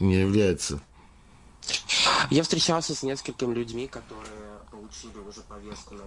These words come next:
Speaker 2: данный момент, и некоторые из них не успели выехать за пределы России. Их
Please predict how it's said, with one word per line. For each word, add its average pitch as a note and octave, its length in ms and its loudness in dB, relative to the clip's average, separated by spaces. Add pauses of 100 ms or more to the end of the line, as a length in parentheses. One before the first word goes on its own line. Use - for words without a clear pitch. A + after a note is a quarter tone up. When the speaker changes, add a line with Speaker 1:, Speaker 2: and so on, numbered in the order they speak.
Speaker 2:
данный G2+ 180 -16 (100)
момент, G#2 340 -14 (160)
и G2 100 -16
некоторые G2+ 500 -16
из G2+ 120 -16
них B2+ 300 -16 (400)
не A#2+ 80 -12
успели A2 460 -12 (120)
выехать A2+ 360 -14
за G2+ 160 -16
пределы G#2 440 -14
России. F#2 440 -16 (280)
Их G2+ 80 -20